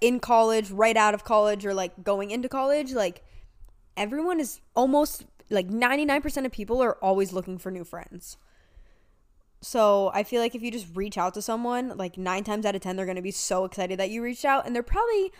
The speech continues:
honestly had that same thought about you in, like, the total opposite way. So I say go for it. It doesn't have to be the boy asking the girl. It doesn't have to be whatever the case is.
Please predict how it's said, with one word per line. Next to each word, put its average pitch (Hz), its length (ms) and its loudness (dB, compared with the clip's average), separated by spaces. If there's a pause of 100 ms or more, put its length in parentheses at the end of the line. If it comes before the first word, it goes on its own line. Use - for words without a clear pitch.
(280)
honestly 320 360 2
had 294 140 2
that 254 160 0
same 269 240 -2
thought 240 360 2
about 214 280 0
you 196 420 -4
in, 208 140 -4
like, 196 160 -2
the 202 60 -8
total 220 240 -2
opposite 190 360 0
way. 175 260 -4
So 190 400 -2 (1900)
I 269 220 4
say 311 500 6 (480)
go 208 180 8
for 170 300 -2
it. 165 160 -8
It 208 120 -4
doesn't 277 280 4
have 269 200 2
to 240 60 -16
be 262 120 -4
the 247 100 -2
boy 254 440 6
asking 240 480 2
the 226 60 -2
girl. 254 440 6
It 240 60 -6
doesn't 208 160 -6
have 196 120 -6
to 196 40 -16
be 202 300 -2
whatever 240 560 2
the 240 100 0
case 247 280 -2
is. 233 500 -2